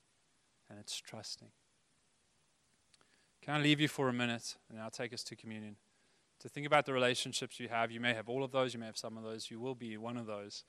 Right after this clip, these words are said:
Can you just put up the last slide? Oh, there we go. Well done, Steph. You're amazing. Basically, what Paul has done is he's rewritten the household code and put Christ right at the very center of it.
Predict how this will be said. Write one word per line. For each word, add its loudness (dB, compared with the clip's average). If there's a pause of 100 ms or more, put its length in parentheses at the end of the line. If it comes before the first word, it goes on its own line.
(240)
Can -6
you 0
just -2
put 4
up 4
the 2
last 6
slide? 10
Oh, 6
there 0
we -2
go. -2
Well 0
done, 2
Steph. -2
You're -2
amazing. -4 (1700)
Basically, 4
what 6
Paul 4
has 2
done 6
is 2
he's -2
rewritten 2
the -4
household -2
code 0
and -8
put -8
Christ 4
right 4
at -4
the -10
very -2
center -6
of -14
it. -16